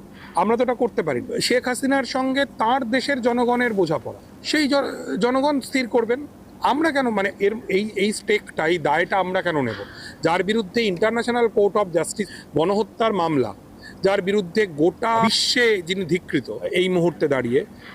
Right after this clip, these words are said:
তাকে আমরা সেভ করতে যাব কেন? আমরা কেন পাশের বাড়ির জানলা দিয়ে নাক গলাবো? পাশের বাড়ির মধ্যে, ধরুন, স্বামী স্ত্রীর মধ্যে ঝামেলা হচ্ছে, আপনার কি রুচি যে আপনি তার মধ্যে নাক গলাবেন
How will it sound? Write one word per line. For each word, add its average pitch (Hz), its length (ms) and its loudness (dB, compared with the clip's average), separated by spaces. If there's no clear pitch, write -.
তাকে 240 300 0
আমরা 285 220 2
সেভ 254 260 0
করতে 185 220 0
যাব 123 240 0
কেন? 104 120 -6
আমরা 247 400 2
কেন 285 240 0
পাশের 240 400 0
বাড়ির 220 420 0
জানলা 208 320 2
দিয়ে 208 280 0
নাক 196 240 2
গলাবো? 117 360 0
পাশের 247 320 2
বাড়ির 254 300 2
মধ্যে, 240 260 0
ধরুন, 240 200 0
স্বামী 202 260 -2
স্ত্রীর 233 240 -2
মধ্যে 220 220 2
ঝামেলা 185 340 2
হচ্ছে, 156 360 0
আপনার 254 380 2
কি 240 200 -2
রুচি 202 300 -4
যে 202 100 2
আপনি 202 220 -2
তার 202 160 0
মধ্যে 202 280 -2
নাক 175 320 -2
গলাবেন 165 420 0